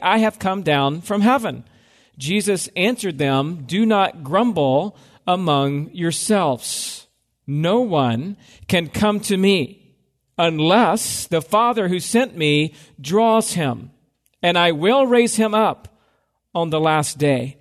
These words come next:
Father, we're grateful for your word. We're grateful for the opportunity to continue to hear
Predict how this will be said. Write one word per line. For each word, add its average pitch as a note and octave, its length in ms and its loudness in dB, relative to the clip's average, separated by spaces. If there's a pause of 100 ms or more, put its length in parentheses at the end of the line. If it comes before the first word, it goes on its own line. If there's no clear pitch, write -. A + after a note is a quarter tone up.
(920)
Father, D#3+ 340 0
we're D#3 120 0
grateful D#3+ 600 -2
for C#3+ 420 0
your D3+ 220 -4
word. D3+ 440 0 (380)
We're D#3+ 160 -4
grateful D#3+ 460 -2
for F3+ 120 -6
the D#3 140 2
opportunity D#3+ 720 -2
to F#3 100 -4
continue D#3+ 440 -4
to D3 100 -6
hear E3+ 480 -2